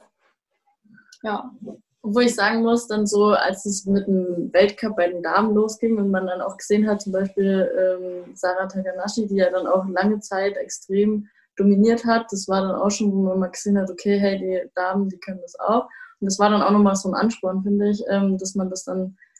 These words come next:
Speaker 2: seinen eigenen Sport noch weiter pushen wollte, um halt auch irgendwann mal da in die Richtung hinkommen zu können.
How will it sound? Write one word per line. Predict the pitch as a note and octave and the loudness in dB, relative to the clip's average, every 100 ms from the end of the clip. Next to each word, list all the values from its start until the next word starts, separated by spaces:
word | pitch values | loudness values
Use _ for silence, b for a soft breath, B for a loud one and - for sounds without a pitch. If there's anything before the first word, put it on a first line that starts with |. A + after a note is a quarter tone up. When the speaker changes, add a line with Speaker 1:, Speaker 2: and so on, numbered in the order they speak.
| _ | _
Speaker 2:
seinen | - F3+ F3 | -6 -4 2
eigenen | - G#3 G3 | 2 2 0
Sport | - G3 G3+ G3 - - _ | -2 2 2 2 -4 -14 _
noch | F#3 F#3 | -6 0
weiter | G3 G3+ G3 F#3+ | 2 4 2 0
pushen | G#3+ G3+ G3+ | 0 0 2
wollte, | G3 G3 F#3 | 4 2 4
um | G3 | 2
halt | F#3+ - | 2 0
auch | F#3 | -2
irgendwann | G3+ G3 F#3 | 0 0 0
mal | F3+ F3 | -2 -2
da | F3 F3 | -2 -2
in | F3 | -4
die | F3 | -8
Richtung | F3 F#3 F3+ F3 | -10 -10 -10 -4
hinkommen | G3 G#3 F#3 E3 E3 | 0 0 -4 -14 -16
zu | - | -18
können. | F3 F3 | -16 -18